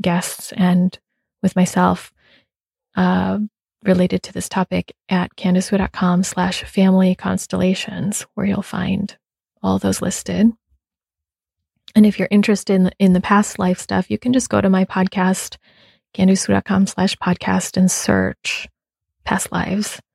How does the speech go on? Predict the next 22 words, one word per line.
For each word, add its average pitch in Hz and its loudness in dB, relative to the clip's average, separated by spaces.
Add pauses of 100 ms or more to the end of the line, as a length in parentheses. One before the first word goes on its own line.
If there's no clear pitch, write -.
(540)
and 185 4
you'll 185 6
find 185 -2
all 185 0
those 185 0
episodes - -4
that - -4
connect. - 0 (1300)
So - 4
we 226 6
can 277 0
be 233 4
receiving 196 2
all 196 4
sorts 190 0
of 190 0
things. 185 2
We 190 2
can 185 2
receive 185 4 (1200)
quote 202 2
unquote 190 0